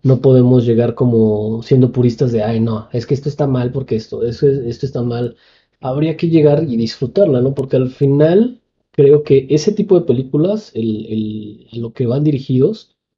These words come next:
o al, al, sí, o sea, la idea que tienen como meta, ¿no?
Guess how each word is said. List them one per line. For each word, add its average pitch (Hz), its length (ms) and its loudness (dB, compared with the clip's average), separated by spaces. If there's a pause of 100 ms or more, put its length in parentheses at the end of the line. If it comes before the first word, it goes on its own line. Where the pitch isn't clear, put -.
(220)
o 120 100 -2
al, 117 280 -2
al, 110 760 -10 (520)
sí, - 320 2
o - 60 -4
sea, 143 100 4
la 151 100 6
idea 160 160 4
que - 100 0
tienen 156 240 4
como 110 540 -6 (240)
meta, 143 460 -2 (120)
¿no? - 240 -8